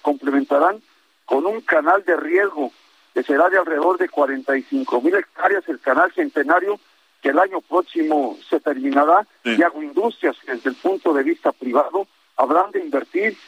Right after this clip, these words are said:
Speaker 1: y habremos de darle garantía a los nayaritas, Alejandro.
Speaker 2: ¿Cuánto tiempo llevará para que todo esto que nos está diciendo, gobernador,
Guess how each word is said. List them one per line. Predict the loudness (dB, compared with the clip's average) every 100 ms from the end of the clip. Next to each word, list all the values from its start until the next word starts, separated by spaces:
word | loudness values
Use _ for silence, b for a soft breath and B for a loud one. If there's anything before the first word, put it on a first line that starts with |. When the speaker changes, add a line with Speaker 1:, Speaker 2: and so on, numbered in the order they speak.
| -4
Speaker 1:
y | 0
habremos | 2 0 -2
de | -2 0
darle | 2 2
garantía | 2 0 -2 -4 0 0
a |
los | -2
nayaritas, | -2 -2 -2 -4 -4 -4
Alejandro. | -2 0 -2 0
Speaker 2:
¿Cuánto | 0 0 2 -2
tiempo | 0 -2 0 0
llevará | 4 4 4 4
para | 2 2
que | -2
todo | 0 0 2 2 2
esto | 2 0 0
que | 2
nos | 2 0
está | 0 4 6 6 6 6 4
diciendo, | 2 2 2 2
gobernador, | 2 2 2 2 0